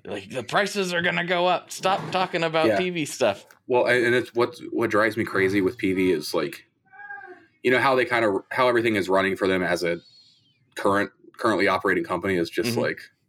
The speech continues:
Speaker 1: It's
Speaker 2: get it,
Speaker 1: weird.
Speaker 2: get it together. Like,
Speaker 1: Yeah.
Speaker 2: I remember seeing the Undercover Boss thing where, like, a bunch of people ended up getting laid off, and it's like,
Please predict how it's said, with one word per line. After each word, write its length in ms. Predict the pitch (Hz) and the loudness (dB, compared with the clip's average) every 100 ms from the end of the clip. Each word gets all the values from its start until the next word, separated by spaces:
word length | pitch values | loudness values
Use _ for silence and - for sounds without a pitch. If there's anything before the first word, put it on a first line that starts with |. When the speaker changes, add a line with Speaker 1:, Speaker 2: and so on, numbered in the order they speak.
| _ _ - | _ _ -16
Speaker 1:
It's 120 | - | -4
Speaker 2:
get 120 | 101 | 0
it, 40 | 123 | 0
Speaker 1:
weird. 260 | 95 73 - | 0 -6 -2
Speaker 2:
get 120 | 110 | 0
it 80 | 110 | 0
together. 440 | 87 90 - - _ | -2 -2 -4 -10 _
Like, 180 | 95 90 | 0 2
Speaker 1:
Yeah. 220 | 95 71 - - - - - | 0 -4 -8 -18 -20 -8 0
Speaker 2:
I 40 | |
remember 160 | 113 107 | 2 4
seeing 200 | 120 104 | 2 2
the 80 | |
Undercover 380 | 98 98 107 98 | 2 0 2 2
Boss 300 | 90 90 87 | 2 2 0
thing 200 | 95 92 | 0 0
where, 100 | 92 | 2
like, 140 | 87 85 | 0 0
a 40 | |
bunch 180 | 95 101 | -2 0
of 60 | - | 0
people 220 | 95 98 | 0 2
ended 140 | 95 | 0
up 60 | 90 | 0
getting 180 | 92 87 | 0 0
laid 180 | 92 87 | 2 2
off, 320 | 85 87 - | 2 0 -4
and 80 | 82 | -8
it's 140 | - | -2
like, 220 | 87 - | -2 -2